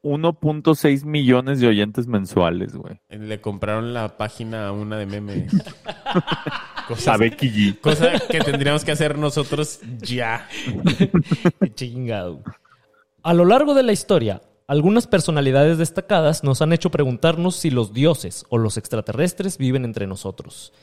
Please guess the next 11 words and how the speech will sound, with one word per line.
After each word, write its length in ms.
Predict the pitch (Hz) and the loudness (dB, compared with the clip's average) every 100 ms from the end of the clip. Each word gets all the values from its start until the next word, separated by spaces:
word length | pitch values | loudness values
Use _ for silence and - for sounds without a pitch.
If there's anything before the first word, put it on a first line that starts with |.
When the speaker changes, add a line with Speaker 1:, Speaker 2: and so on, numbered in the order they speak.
| _ _ | _ _
Speaker 3:
debido 300 | 123 151 185 | 0 4 4
a 60 | |
que 80 | 180 | 2
superan 400 | 151 135 147 165 | -2 0 0 0
por 160 | 160 120 | -2 -2
mucho 400 | 156 185 208 208 | -2 -2 -4 -4
en 120 | 135 123 | -4 -2
habilidad, 600 | 110 104 107 127 - - | -4 -4 -2 -2 -4 -4
arte 420 | 131 151 - 107 - | -4 -2 -6 -12 -14
o 100 | - | -12
muñequeo 680 | 123 123 113 113 196 220 233 | -6 -4 -4 -4 -4 -4 -8